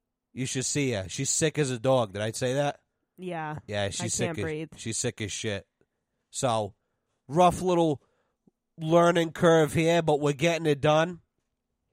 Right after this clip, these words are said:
Speaker 1: Next week, I promise, there's gonna be a sledding podcast on here. I'm hoping to get, uh, one of my good friends on here, so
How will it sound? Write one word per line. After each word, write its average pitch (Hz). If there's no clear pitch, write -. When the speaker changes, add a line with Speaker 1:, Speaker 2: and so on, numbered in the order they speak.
Speaker 1:
Next 160
week, 170
I 147
promise, 139
there's 123
gonna 147
be 135
a 123
sledding 139
podcast 120
on 120
here. 117
I'm 110
hoping 123
to 120
get, 117
uh, 110
one 120
of 113
my 110
good 107
friends 113
on 104
here, 107
so 98